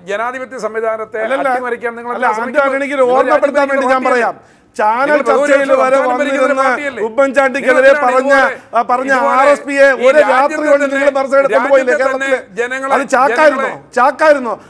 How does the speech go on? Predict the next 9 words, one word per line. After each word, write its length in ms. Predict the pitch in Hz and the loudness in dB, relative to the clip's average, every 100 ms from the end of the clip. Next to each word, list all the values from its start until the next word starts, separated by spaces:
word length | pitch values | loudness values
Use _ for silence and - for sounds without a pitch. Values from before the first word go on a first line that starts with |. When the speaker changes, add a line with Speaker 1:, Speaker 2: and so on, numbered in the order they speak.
| - | -2
Speaker 2:
ആർ 220 | 240 294 | 2 2
എസ് 120 | 302 | 0
പി 120 | 302 | -2
കേരളത്തില് 480 | 269 277 285 285 285 247 - - | 0 2 2 2 2 0 -6 -4
അതിൽ 300 | 254 294 277 | -4 0 2
ആ 200 | 285 285 285 | 2 0 -2
സോളാർ 300 | 240 269 311 302 | -2 2 2 0
ഇഷ്യൂ 180 | 277 | -4
നടക്കുമ്പോ 720 | 262 262 262 277 262 269 269 | -4 -2 -2 -2 2 2 0